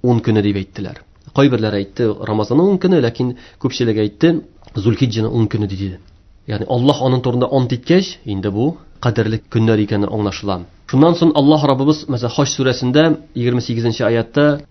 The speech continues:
«Ва язкуру смаллаһи фи айямин маълумат», диде. «Аллаһны искә алыгыз билгеле көннәрдә». Тәфсир кылучы галимнәр әйтте, билгеле көннәр Зулхиджаның ун көне диделәр. Шуңа күрә бу көннәрдә Аллаһны искә алып, тәкбир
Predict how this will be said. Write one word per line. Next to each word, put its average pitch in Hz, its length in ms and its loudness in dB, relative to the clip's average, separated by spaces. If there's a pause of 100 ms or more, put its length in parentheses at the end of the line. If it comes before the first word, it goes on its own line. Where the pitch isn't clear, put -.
«Ва 113 120 2
язкуру 143 400 2
смаллаһи 127 560 0
фи 147 140 2
айямин 131 460 0
маълумат», 120 480 -2
диде. 101 260 -8 (260)
«Аллаһны 135 600 4
искә 156 340 -2
алыгыз 165 640 4 (240)
билгеле 131 460 0
көннәрдә». 117 540 -2 (300)
Тәфсир 196 380 0
кылучы 160 300 0
галимнәр 147 340 2
әйтте, 143 300 -2
билгеле 131 400 2
көннәр 151 420 0
Зулхиджаның 160 880 0 (200)
ун 143 200 2
көне 117 240 -4
диделәр. 98 380 -10 (480)
Шуңа 165 260 4
күрә 170 160 6
бу 151 140 4
көннәрдә 147 420 6
Аллаһны 127 480 0
искә - 280 0
алып, 139 380 2
тәкбир 127 320 0